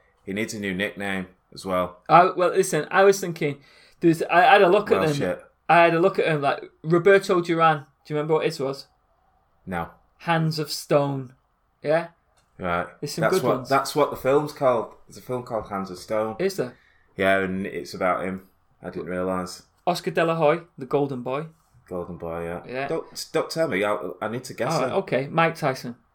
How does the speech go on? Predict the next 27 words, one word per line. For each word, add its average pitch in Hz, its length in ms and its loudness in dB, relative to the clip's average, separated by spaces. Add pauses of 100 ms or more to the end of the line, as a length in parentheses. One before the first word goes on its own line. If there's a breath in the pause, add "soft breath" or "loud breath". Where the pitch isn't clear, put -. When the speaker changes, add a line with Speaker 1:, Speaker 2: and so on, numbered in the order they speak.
(240)
Speaker 1:
Iron 95 240 0
Mike 85 220 -6
Tyson. 78 440 -16 (100)
Speaker 2:
Yeah, - 160 -8 (100)
I, 117 140 -10 (200)
Iron. 123 300 -8 (300)
Just - 240 -8
simple 151 420 -2
Iron, 127 300 -2
but 135 160 -8
obviously 131 340 -8
Iron 123 320 -10
Speaker 1:
No, 104 60 -6
Speaker 2:
Mike. 95 80 -4
Speaker 1:
it's - 200 -16
Iron 101 300 -2
Mike 92 220 -6
Tyson. 107 440 -10
Speaker 2:
No, 131 220 -6
his, - 220 -12
his - 260 -12
actual 147 300 -6
nickname 131 340 -8
was 120 80 -8
Speaker 1:
No, 107 120 0
it's - 60 -4
Speaker 2:
Iron. 127 300 -2